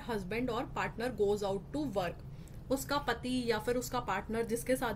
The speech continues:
भी वो रहती है, वो काम पे जाता है और वो घर के कामकाज संभालती है, तो वो lady को हम बोलते हैं housewife।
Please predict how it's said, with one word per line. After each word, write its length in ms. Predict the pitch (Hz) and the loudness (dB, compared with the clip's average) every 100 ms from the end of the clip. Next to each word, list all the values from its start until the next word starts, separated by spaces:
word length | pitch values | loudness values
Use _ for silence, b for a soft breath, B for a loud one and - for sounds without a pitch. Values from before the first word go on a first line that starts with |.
| 202 | -2
भी 100 | 247 | 2
वो 120 | 240 | 2
रहती 340 | 220 175 214 | 2 -2 0
है, 140 | 254 311 B B B B B B | 0 0 B B B B B B
वो 100 | 175 | 0
काम 320 | 175 208 202 | 0 0 -2
पे 160 | 208 254 | 2 4
जाता 300 | 254 208 226 | 4 2 2
है 120 | 277 370 | -2 -2
और 200 | - 214 | -2 0
वो 200 | 277 466 466 | 4 4 2
घर 160 | 226 294 | -2 0
के 160 | 262 | 0
कामकाज 540 | 269 208 196 202 262 - | 0 -2 -2 -2 -4 0
संभालती 580 | 233 202 180 185 196 185 | 0 0 -2 -4 -4 -4
है, 140 | 185 - - - - - - B B B B - | -4 -6 -10 -12 -10 -10 -10 B B B B 0
तो 60 | 262 | 0
वो 180 | 220 277 | 4 4
lady 280 | 302 285 277 | 6 4 2
को 120 | 294 | 2
हम 180 | 285 262 | 4 4
बोलते 320 | 233 233 214 | 6 4 4
हैं 140 | 262 494 - - - | 0 0 -4 -8 0
housewife। 880 | 220 262 - 202 190 175 185 - | 2 2 0 -2 -2 -2 -4 -6